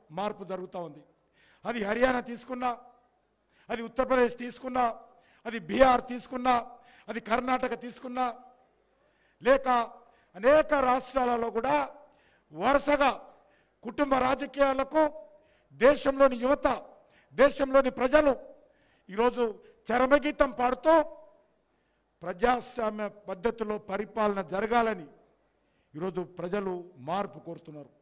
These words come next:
ఈ యొక్క జిహెచ్ఎంసీ ఎన్నికల సందర్భంగా కూడా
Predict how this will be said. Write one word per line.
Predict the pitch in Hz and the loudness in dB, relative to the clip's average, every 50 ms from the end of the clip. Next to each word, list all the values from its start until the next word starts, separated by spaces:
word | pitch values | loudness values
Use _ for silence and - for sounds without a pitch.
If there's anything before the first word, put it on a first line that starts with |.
| _ _ _ _ _ _ _ _ _ _ _ _ _ _ _ _ _ _ _ _ _ _ _ _ _ 190 | _ _ _ _ _ _ _ _ _ _ _ _ _ _ _ _ _ _ _ _ _ _ _ _ _ 0
ఈ | 240 | 0
యొక్క | 269 277 277 269 262 254 233 208 - - - _ _ _ _ _ _ _ _ _ _ _ _ _ _ _ _ _ _ _ _ _ _ _ _ _ _ _ _ 131 | 0 0 2 2 2 2 2 0 -6 -14 -20 _ _ _ _ _ _ _ _ _ _ _ _ _ _ _ _ _ _ _ _ _ _ _ _ _ _ _ _ -16
జిహెచ్ఎంసీ | 151 233 269 294 294 285 285 277 269 269 - 262 | -6 2 4 4 4 4 2 2 2 2 0 0
ఎన్నికల | 262 262 285 277 285 285 277 | 0 0 2 2 2 2 2
సందర్భంగా | 277 - 262 262 262 285 285 262 277 269 262 269 | 2 -2 -4 -2 0 0 0 0 0 0 0 -4
కూడా | 262 - 254 269 285 269 233 - | -4 -2 -2 0 0 0 -2 -4